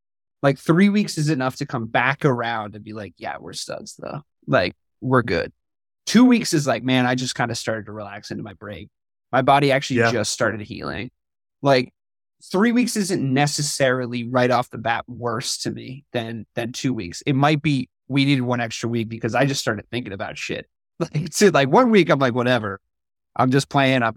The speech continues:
Speaker 1: I'm getting after it." Two weeks, I'm like, "Fuck, man. I just started thinking about some shit. Like, are we actually good?" Three weeks, I'm re-confident again. I met my fucking teammates for a barbecue on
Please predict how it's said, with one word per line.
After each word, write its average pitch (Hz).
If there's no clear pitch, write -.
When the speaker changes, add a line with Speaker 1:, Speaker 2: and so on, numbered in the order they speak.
Speaker 1:
I'm 123
getting 120
after 127
it." 110
Two 196
weeks, 180
I'm 127
like, 113
"Fuck, -
man. -
I 120
just 127
started -
thinking 113
about -
some 101
shit. 98
Like, 98
are 117
we 123
actually 123
good?" 127
Three 214
weeks, 220
I'm 127
re-confident 147
again. 131
I 123
met 131
my 131
fucking 127
teammates 139
for 123
a 117
barbecue 127
on 127